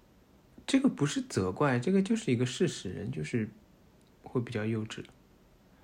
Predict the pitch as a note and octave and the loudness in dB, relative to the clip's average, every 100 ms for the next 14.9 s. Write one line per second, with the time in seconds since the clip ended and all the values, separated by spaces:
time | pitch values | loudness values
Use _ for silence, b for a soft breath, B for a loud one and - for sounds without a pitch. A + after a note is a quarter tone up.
0 | b b b - - _ - E3 E3 D#3 | b b b -20 -20 _ -4 0 4 4
1 | C#3+ - B B B B - - - - | 2 -2 B B B B -20 -20 -20 0
2 | B2 C3+ F#3+ C#4 B3+ - - G2 G2+ F3+ | 4 4 4 4 2 0 0 0 4 6
3 | D4+ F3 - - F2 - - - _ - | 6 4 0 -6 -6 -8 -12 -20 _ -20
4 | _ _ _ - - A2 B2 A2+ A2 - | _ _ _ -10 0 4 6 6 2 -2
5 | - - - - - - - - A2 B2 | -14 -20 -20 -20 -20 -14 -4 2 2 4
6 | G3 - G#2 A#2+ G2+ G2+ - A2 A2 G#2 | 2 2 -2 -2 -4 -4 -6 -8 -6 -6
7 | - B B B B - - - - A#2 | -8 B B B B -18 -14 -12 -4 2
8 | C3 D3 A#2 G2 A2 A2 - - - - | 4 4 2 0 -2 -4 -6 -14 -16 -20
9 | - - _ _ - _ _ - A2 G#2+ | -20 -20 _ _ -20 _ _ -6 -2 -2
10 | - A2 D#3 C3+ G#2+ G#2+ A2+ B B B | -2 0 2 4 4 2 -4 B B B
11 | B - D3+ A#2+ A#2+ - C3 B2+ B2 B2 | B 0 2 4 2 -2 -4 2 4 4
12 | B2 A2+ A2+ C#3+ G#2+ G2 A2+ A#2 A#2 B2+ | 2 0 0 0 -2 -4 -4 -4 -2 -4
13 | B2 G2+ G2 A#2 - B2+ A2 G#2 A#2+ G#2+ | -4 -6 -6 -6 -2 0 0 -4 -6 -4
14 | A2+ A2 G#2+ - - G#2+ G2+ B2+ A2+ | -2 -2 -2 -2 0 0 0 0 -2